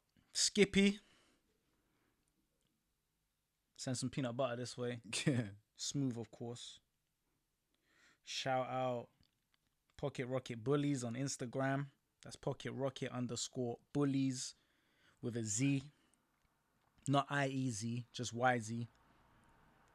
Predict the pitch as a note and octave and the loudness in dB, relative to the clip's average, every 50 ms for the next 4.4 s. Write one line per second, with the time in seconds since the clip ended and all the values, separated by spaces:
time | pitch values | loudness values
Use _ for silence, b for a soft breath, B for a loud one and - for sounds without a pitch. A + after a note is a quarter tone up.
0 | - - - C3+ C3 - - C3 B2 A#2+ A#2 B2 B2 B2 A#2+ A#2 - - - - | -18 -2 2 2 2 2 2 0 0 2 2 0 0 -2 -2 -4 -8 -16 -20 -18
1 | - - A#2 A2+ A#2 B2 C3+ C#3+ B2+ A#2 A#2 A#2+ A#2+ A2+ A#2+ A2 A#2+ A2+ - - | -10 -6 -4 0 2 2 2 2 0 -2 -2 -2 -2 -2 -2 -4 -6 -8 -8 -10
2 | - B2 A2 - - A#2 G#2 - - - - - - A#2 A2+ A2+ A2+ A2+ A2+ A2+ | -8 -8 -8 -6 -6 -8 -8 -8 -12 -12 -10 -10 -10 -10 -10 -10 -10 -10 -8 -8
3 | A2+ A2+ A2 A2+ - b b b b b b b b b b - - - A#2+ A#2 | -8 -10 -10 -12 -14 b b b b b b b b b b -14 -8 -6 -4 -4
4 | A2+ A#2 A#2 A2+ A2+ A2+ A2 A2 | -2 -2 -2 -4 -4 -4 -6 -8